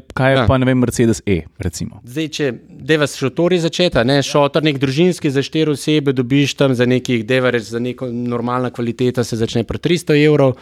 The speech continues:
Speaker 1: Mhm.
Speaker 2: pa se zaključi tam nekje pri tisoč evrov. To so te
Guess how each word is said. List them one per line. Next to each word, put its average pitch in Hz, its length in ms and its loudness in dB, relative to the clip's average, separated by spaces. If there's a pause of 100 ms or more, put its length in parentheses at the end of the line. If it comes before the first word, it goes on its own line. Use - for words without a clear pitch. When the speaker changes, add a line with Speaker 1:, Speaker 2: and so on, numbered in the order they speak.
Speaker 1:
Mhm. 104 300 -8
Speaker 2:
pa 131 140 0
se 127 160 -2
zaključi 123 500 0
tam 127 220 2
nekje 117 260 0
pri 120 160 -2
tisoč 175 400 -4
evrov. 160 360 4 (320)
To 139 160 -2
so 127 120 2
te 123 360 2